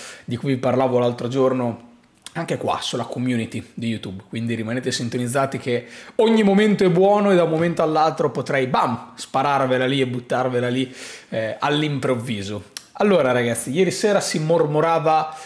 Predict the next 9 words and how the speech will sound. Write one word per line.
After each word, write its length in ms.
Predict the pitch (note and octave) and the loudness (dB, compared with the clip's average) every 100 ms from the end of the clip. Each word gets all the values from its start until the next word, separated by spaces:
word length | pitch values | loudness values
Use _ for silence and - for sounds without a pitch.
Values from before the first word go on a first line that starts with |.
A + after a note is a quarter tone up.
| - - B2+ | -20 -14 -8
di 640 | C3 D#3 D3+ D3+ D#3+ - | -4 -2 0 -2 -4 -8
un 300 | D3+ D3 C#3+ C#3 | -4 -2 -2 0
Calvo 720 | F#3 G3 F3+ E3+ F#3+ F#3 - | 2 4 4 4 4 2 -6
che 640 | - C3 B2 B2 A#2 A2+ | -4 0 0 0 -2 -6
non 160 | - B2 | -8 -6
aveva 240 | B2 D3+ B2+ | 0 0 2
preso 280 | D#3+ C#3+ B2 | 0 0 0
particolarmente 840 | C#3 C3 C3 B2+ B2 C#3 D3 C#3+ | -2 -4 -4 -2 -2 -2 -4 -2
bene 400 | C3 D3 C#3+ C3+ | 0 0 0 -4